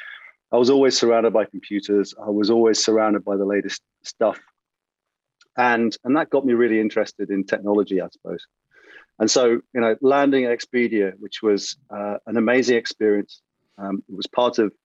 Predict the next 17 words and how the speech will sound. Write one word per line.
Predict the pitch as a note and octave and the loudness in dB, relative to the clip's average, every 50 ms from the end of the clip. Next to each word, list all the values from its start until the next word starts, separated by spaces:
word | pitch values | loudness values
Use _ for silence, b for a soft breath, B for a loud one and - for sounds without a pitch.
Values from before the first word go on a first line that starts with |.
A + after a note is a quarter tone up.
| _ _ - | _ _ -4
Microsoft | A2 G#2+ G2+ - G#2 - - A2 G2+ - _ - | -4 -4 -4 -6 -12 -8 -6 -6 -6 -6 _ -14
at | G2+ | -14
the | G#2 | -14
time. | - - - G#2+ G2+ G2 F2+ - _ _ _ _ _ _ _ _ _ _ _ _ _ _ _ _ G2+ | -8 -4 -2 0 0 -2 -4 -6 _ _ _ _ _ _ _ _ _ _ _ _ _ _ _ _ -4
Uh, | G2+ G2+ | -2 0
we | G2 A2 G#2+ | 0 2 2
had | A#2+ G#2+ - - _ _ _ _ _ _ _ _ - | 0 0 -2 -4 _ _ _ _ _ _ _ _ -12
ridiculous | G#2 G2+ - C#3 C3+ - A2+ A2 G2+ - | -6 -2 -2 -2 0 0 0 0 0 0
amounts | A2 G2+ G#2+ G#2 G#2+ G2+ - | 0 0 0 0 -2 -4 -6
of | G2+ F2 | -6 -4
money | G#2+ G#2+ G2+ G#2 G2+ | -2 0 0 -2 -2
to | - F#2 | -4 -6
spend. | - - - - A2+ G#2 G#2+ G#2 - | -8 -6 -4 -2 -2 -2 -2 -4 -6
It | - G#2 | -8 -4
was | G#2+ G#2+ G2 | -2 0 2
absolutely | A2 G#2+ G#2+ - - G#2 G2+ G2 A2 A2 | 2 0 0 0 0 -2 -2 -2 0 0
wonderful. | G#2 G#2+ G#2+ G#2 G2+ - - - E2+ | 2 2 2 2 0 -2 -4 -10 -20